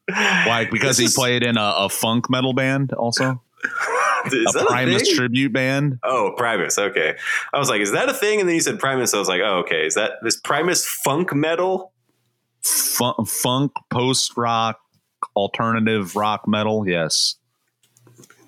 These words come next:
Speaker 2: God damn. I, I, uh, fuck. Hey, fuck Les Claypool. <laughs>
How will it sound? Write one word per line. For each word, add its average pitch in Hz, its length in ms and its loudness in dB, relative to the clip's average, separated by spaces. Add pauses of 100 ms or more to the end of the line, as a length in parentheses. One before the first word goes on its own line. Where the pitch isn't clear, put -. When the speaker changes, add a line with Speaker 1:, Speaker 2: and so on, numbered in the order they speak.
(280)
Speaker 2:
God - 300 0
damn. - 360 -2 (760)
I, 190 340 -2 (140)
I, 170 220 -2 (460)
uh, - 80 4
fuck. - 500 0 (120)
Hey, 147 180 0 (200)
fuck 180 440 -2
Les 123 260 0
Claypool. - 800 -2
<laughs> 330 40 0